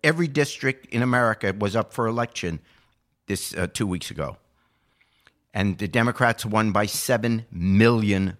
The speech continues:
votes, a thumping. So Trump was on the ballot, and the, the people rejected him. He lost this election,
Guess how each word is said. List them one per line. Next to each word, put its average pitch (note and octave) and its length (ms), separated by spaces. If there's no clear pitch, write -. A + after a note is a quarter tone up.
votes, F#2+ 580
a F#2+ 80
thumping. G#2+ 760
So F#2 380
Trump C3+ 380
was B2 220
on F#2 120
the D2+ 80
ballot, F2 440
and F#2 160
the, - 40
the A#2 120
people D3 580
rejected G2+ 800
him. D2+ 260
He C3+ 480
lost B2 640
this - 240
election, D#2 640